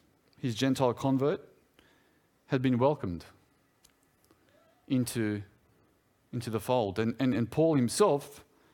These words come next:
received his commission to preach to the Gentiles. And that was acknowledged as being from God. He had successfully defended the gospel truth that salvation comes by grace alone,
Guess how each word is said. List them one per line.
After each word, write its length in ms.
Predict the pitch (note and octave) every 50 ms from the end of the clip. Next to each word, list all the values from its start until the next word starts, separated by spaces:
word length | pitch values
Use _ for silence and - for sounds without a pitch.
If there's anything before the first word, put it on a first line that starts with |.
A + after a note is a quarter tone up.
| _ _ _ -
received 300 | - C#3 B2+ - D3+ C#3
his 140 | C3+ C3+ -
commission 400 | - - C#3 C3 B2 - - B2
to 100 | - B2
preach 220 | G#2 - B2+ A#2+ A#2+
to 60 | -
the 80 | B2 A2+
Gentiles. 760 | G2+ A2 A#2 A2+ G#2 - G#2+ F#2+ F2+ E2 E2+ - - - - _ _ _ _ _ _ _ _ _ _ _ _ _ _ _ _ _ _ -
And 80 | B2
that 80 | B2 G2+
was 100 | A2+ A2
acknowledged 640 | A#2 - - A#2 A2+ A2 G2 F#2 F2+ F#2+ - - -
as 120 | A#2 A2 F#2+
being 240 | F#2+ B2 A2+ G#2+
from 300 | G2 - - A#2+ A2 G#2+
God. 320 | F#2+ G2+ F#2+ E2+ E2 E2 - - _ _ _ _ _ _ _ _ _ _ _ _ _ _ _ _ _ _ _ _ _ _ _ _ _ _ _ _ _ _ _ _ _ _ _ -
He 80 | - D#3
had 120 | D3 -
successfully 520 | - B2+ - - E3+ E3 - - E3+ D3+
defended 420 | C#3 D3 C3+ - D3+ D3 C#3+ C#3 B2+
the 60 | C3
gospel 400 | A2+ C3 C3 C3 B2+ - - C3
truth 300 | A#2+ - - C3+ B2+ A#2+
that 160 | - A2 F2
salvation 580 | - - C3 B2+ A#2 A#2 A2+ A2+ - - A#2 G#2
comes 360 | - - A#2+ A#2 A#2 A#2 G#2+
by 180 | A2 A2 G#2+ G#2
grace 380 | F#2 A2 A#2+ A#2+ A#2+ A#2+ -
alone, 420 | A#2+ G#2+ G2+ G2 F#2+ G2 G2 F#2+